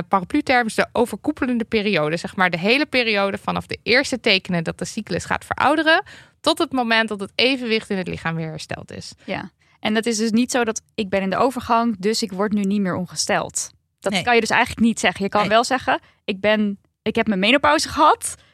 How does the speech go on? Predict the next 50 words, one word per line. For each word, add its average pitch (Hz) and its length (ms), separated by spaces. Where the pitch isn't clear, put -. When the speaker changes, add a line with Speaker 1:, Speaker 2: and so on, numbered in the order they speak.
Speaker 2:
en 185 120
dus 240 160
word 202 140
ik 175 60
nu 156 60
niet 220 160
meer 240 160
ongesteld. 190 520
Speaker 3:
Ja. 180 60
Speaker 2:
Dus 185 80
er 233 160
is 240 60
veel 320 180
verwarring 220 400
over 175 220
die 185 100
termen. 196 320
En 262 60
dan 226 100
ook 269 80
nog 269 140
heel 277 220
even - 180
kort 208 180
wat 170 160
cijfers. 370 600
Gemiddeld, 254 800
dit 214 140
is - 100
gemiddeld, 262 480
dus 175 140
het - 100
gaat 190 120
niet 214 180
per 254 160
se 262 120
over 277 180
jouw 220 180
luisteraar, 147 480
maar 160 100
gemiddeld 226 560
beginnen 285 400
de 208 60
overgangsklachten 185 960
rond 262 360
de 165 120
vijfenveertig 208 760
à 180 160
zevenenveertig 190 720
jaar. 190 440